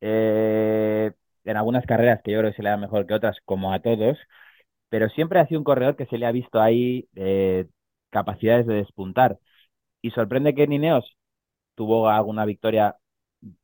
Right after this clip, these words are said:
bueno, las mejores de su carrera hasta ahora, pero sí tengo la sensación de que en Jumbo se va, se va a engrosar ese palmarés, porque, porque es un corredor además muy inteligente. Y yo creo que eso, eh, una vez más, lo hemos dicho muchas veces,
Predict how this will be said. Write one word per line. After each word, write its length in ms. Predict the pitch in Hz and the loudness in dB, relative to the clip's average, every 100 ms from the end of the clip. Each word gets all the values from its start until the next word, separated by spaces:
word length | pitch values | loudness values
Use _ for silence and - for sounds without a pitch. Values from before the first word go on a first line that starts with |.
| - | -10
bueno, 240 | 104 92 | -8 -6
las 120 | 95 | -6
mejores 360 | 95 92 110 101 | -6 0 0 0
de 60 | |
su 100 | 95 - | -6 -4
carrera 240 | 98 107 | 0 0
hasta 140 | - 110 | 0 2
ahora, 280 | 113 135 - _ _ _ | 2 0 -4 _ _ _
pero 180 | 110 98 | -10 -8
sí 80 | - | -8
tengo 200 | 123 127 | -4 0
la 60 | 127 | 0
sensación 320 | 123 117 131 | 0 -4 -4
de 100 | 139 | -4
que 80 | 110 | -4
en 120 | 107 | -4
Jumbo 440 | 117 127 135 147 _ _ _ | -4 0 2 2 _ _ _
se 120 | - 98 | -6 -2
va, 220 | 107 - - | -2 -2 -6
se 100 | 98 | -6
va 80 | 101 | -6
a 20 | |
engrosar 360 | 113 117 120 113 | -4 -4 -2 -4
ese 200 | 101 90 | -4 -8
palmarés, 460 | 92 87 110 113 - _ _ _ _ | -8 -2 0 0 -4 _ _ _ _
porque, 760 | 107 101 101 98 98 95 95 - | -2 -2 0 2 4 4 2 -2
porque 400 | 107 98 104 101 - | -8 -6 -4 -4 -6
es 140 | 113 | -8
un 100 | 123 | -4
corredor 320 | 127 120 127 | -2 0 4
además 240 | 131 135 139 - | 4 2 -4 -8
muy 140 | 123 | -6
inteligente. 600 | 123 120 101 123 120 95 - _ _ _ _ _ | -2 -4 -2 -4 -4 -8 -10 _ _ _ _ _
Y 100 | 101 | -10
yo 100 | 101 | -4
creo 140 | 104 110 | -2 0
que 100 | 113 | -2
eso, 480 | - 117 117 117 - | -2 2 2 0 -4
eh, 340 | 69 62 64 - | -12 -10 -10 -10
una 200 | 107 110 | -4 0
vez 120 | 107 | 0
más, 220 | 117 120 - _ | 0 -4 -6 _
lo 160 | 107 107 | -8 -4
hemos 140 | 113 | -4
dicho 180 | 113 113 | -4 -6
muchas 260 | 110 104 101 | -4 -4 -4
veces, 300 | 123 110 | -4 -4